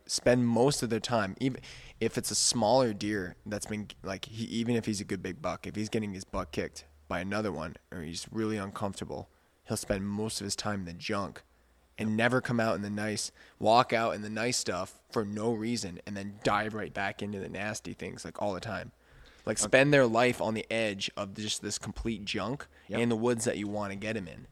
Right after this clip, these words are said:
Speaker 2: Right.
Speaker 1: All the time.
Speaker 2: See, there was, like, four really good buck in there the year Mister Rogers, that year, two
Speaker 1: Yep.
Speaker 2: years ago,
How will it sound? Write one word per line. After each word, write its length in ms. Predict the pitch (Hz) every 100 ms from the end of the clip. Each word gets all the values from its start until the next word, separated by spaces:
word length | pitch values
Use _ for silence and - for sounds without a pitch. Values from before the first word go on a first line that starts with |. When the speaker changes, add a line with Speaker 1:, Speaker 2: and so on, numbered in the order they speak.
| -
Speaker 2:
Right. 200 | 90 - - - - -
Speaker 1:
All 140 | 107 98
the 60 |
time. 300 | 110 101 80
Speaker 2:
See, 240 | - 113 90
there 160 | 117
was, 180 | 123 95
like, 180 | 92 90
four 480 | - 101 117 110 90
really 340 | 82 101 101
good 260 | 85 98 82
buck 240 | 95 98
in 140 | 87 78
there 320 | 73 76 73 _ _ 73
the 80 | 82
year 440 | 85 90 90 87 -
Mister 260 | 87 - 87
Rogers, 640 | 87 87 76 71 - - - -
that 180 | 80 80
year, 300 | 85 87 85 _ _ _ -
two 120 | 98
Speaker 1:
Yep. 80 | 87
Speaker 2:
years 180 | 92 101
ago, 220 | 90